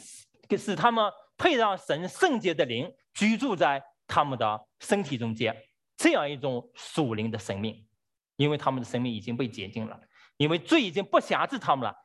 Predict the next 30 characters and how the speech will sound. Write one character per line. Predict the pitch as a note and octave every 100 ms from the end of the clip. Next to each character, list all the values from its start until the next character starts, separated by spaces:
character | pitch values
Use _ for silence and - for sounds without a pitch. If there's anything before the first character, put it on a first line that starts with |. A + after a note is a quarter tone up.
| _
是 | - D3
圣 | - D#4 G3+
灵 | B2 A#2+ - _ -
居 | G#3
住 | G3
在 | D#3 C#3 B2+ -
他 | C#3+
们 | B2
的 | A2+
中 | A#2 A2
间， | A2 G#2 - C3
来 | C#3
掌 | - D#3+ F#3 A3+
管 | D#3+ - _
他 | -
们 | A#2+
的 | A2
生 | - G2+
命。 | G2+ - _ _ _ _ _
这 | F#4 F4
样 | A#3+ F#3+
的 | D3+
人 | A2 A#2+ - _ _ _
就 | - D3+
是 | B2+ A2 G#2+ A2+ - _ _ -
真 | G3+ F3 E3+
正 | B3 E3+ G#2+ -
神 | - B2 A#2+
教 | - C4 D3
会 | C3 D3 A#2+ -